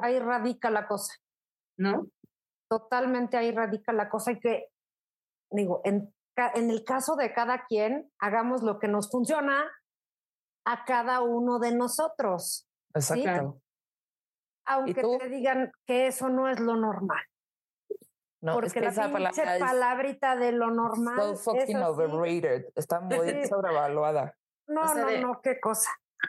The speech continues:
Speaker 3: ¿Y tú?
Speaker 1: Fíjense,
Speaker 3: ¿Qué tal?
Speaker 1: hace, hace tiempo, y no me acuerdo, no saben cómo he buscado el título de un, de un libro que leí. Seguramente yo te-, habré tenido como dieciséis años o algo así. Es un libro de una persona que va a dar a una isla de la Polinesia.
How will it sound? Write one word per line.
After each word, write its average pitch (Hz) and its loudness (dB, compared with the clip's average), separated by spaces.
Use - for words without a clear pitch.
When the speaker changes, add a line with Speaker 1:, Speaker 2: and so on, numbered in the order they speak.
Speaker 3:
¿Y 185 -2
tú? 247 0
Speaker 1:
Fíjense, 330 0
Speaker 3:
¿Qué 220 0
tal? 220 0
Speaker 1:
hace, 330 0
hace 302 0
tiempo, 240 -2
y 254 0
no 330 2
me 381 2
acuerdo, 285 0
no 294 0
saben 320 0
cómo 269 0
he 269 2
buscado 196 -2
el 214 -2
título 254 -2
de 233 0
un, 226 -2
de 214 -2
un 240 0
libro 226 -2
que 214 -4
leí. 202 0
Seguramente 294 0
yo 269 0
te-, 269 0
habré 233 0
tenido 254 0
como 202 -2
dieciséis 214 0
años 202 -2
o 185 2
algo 180 0
así. - -8
Es 320 -2
un 320 2
libro 311 2
de 294 0
una 294 0
persona 214 0
que 190 -2
va 220 0
a 202 -2
dar 214 0
a 214 0
una 233 0
isla 220 0
de 226 0
la 226 0
Polinesia. 320 0